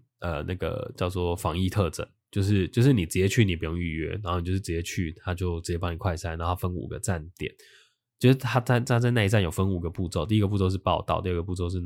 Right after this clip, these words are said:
付钱。呃，因为如果你要看诊的话，就是你可以拿一些药，像我现在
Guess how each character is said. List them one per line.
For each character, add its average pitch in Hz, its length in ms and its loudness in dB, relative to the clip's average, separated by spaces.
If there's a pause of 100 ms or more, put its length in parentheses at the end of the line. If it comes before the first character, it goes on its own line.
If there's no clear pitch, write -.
(180)
付 92 260 0
钱。 - 220 -8 (340)
呃， 87 240 -2
因 120 120 4
为 127 60 8
如 113 120 8
果 107 100 6
你 90 80 2
要 87 120 2
看 95 260 0
诊 62 220 -6
的 65 140 -6
话， - 300 -2
就 101 100 -4
是 104 140 2
你 90 160 -4
可 120 80 2
以 110 40 6
拿 87 160 2
一 90 40 0
些 90 180 -2
药， 85 160 0
像 - 140 4
我 85 80 0
现 101 120 2
在 98 160 0